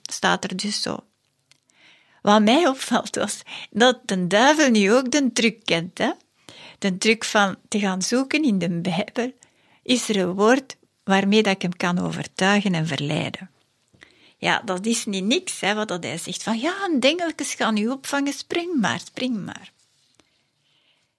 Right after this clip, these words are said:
Maar, eh, dat doet nadenken, want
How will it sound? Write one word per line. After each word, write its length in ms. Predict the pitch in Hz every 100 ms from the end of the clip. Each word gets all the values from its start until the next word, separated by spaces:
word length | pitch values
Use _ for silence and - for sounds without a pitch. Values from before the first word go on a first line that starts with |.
| _ _ _ _ _ _
Maar, 380 | - 220 202 185
eh, 360 | 185 170 151 - - _ _ _ _ _ _ _ _ _ _ _
dat 200 | - 196
doet 220 | 311 330
nadenken, 600 | 269 277 262 185 185 -
want 240 | 220 285